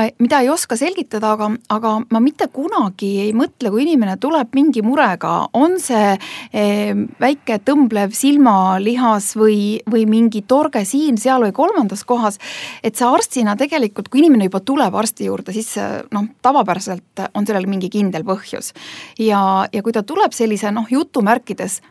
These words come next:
naljaka või, või mingi sellise omapärase kaebusega, siis, eh,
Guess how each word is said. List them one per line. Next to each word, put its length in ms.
naljaka 580
või, 320
või 180
mingi 260
sellise 280
omapärase 640
kaebusega, 680
siis, 260
eh, 360